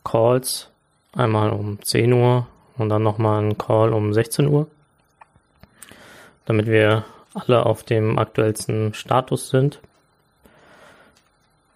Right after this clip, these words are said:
Ähm, gut, in der I-T-Branche ist das natürlich üblich. <laughs> Sollte man seinen Mitarbeiter Homeoffice anbieten können. Aber auch unsere, viele unserer Kunden,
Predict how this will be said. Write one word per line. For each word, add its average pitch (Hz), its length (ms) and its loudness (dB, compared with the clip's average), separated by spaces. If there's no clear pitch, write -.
Ähm, 107 640 0
gut, 117 200 -2
in 110 100 2
der 107 200 4
I-T-Branche 117 640 2
ist 107 160 0
das - 160 -4
natürlich 110 440 -4
üblich. 123 640 -2
<laughs> - 360 -4
Sollte - 480 -4
man 113 400 2
seinen 113 380 2
Mitarbeiter 113 840 0
Homeoffice 113 480 -4
anbieten 120 440 2
können. 131 260 2
Aber 117 360 2
auch 113 260 4
unsere, 120 380 0
viele 147 260 2
unserer 123 260 0
Kunden, 131 480 2